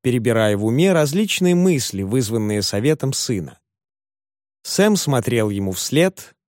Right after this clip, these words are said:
пока тот не скрылся за поворотом дороги, а затем отправился пешком в Лондон.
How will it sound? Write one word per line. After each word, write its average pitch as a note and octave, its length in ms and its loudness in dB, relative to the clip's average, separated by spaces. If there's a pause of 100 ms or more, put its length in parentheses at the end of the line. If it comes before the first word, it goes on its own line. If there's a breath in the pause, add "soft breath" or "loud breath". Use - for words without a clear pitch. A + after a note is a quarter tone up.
пока D3 280 0
тот G#3+ 240 0
не F3+ 100 2
скрылся D#3+ 500 -2
за C#3 120 0
поворотом C#3+ 540 2
дороги, C3+ 520 0 (280)
а A#2+ 80 0
затем C3 500 2
отправился D#3 600 0
пешком A#2+ 440 -4
в F#2+ 60 -6
Лондон. F2 480 -6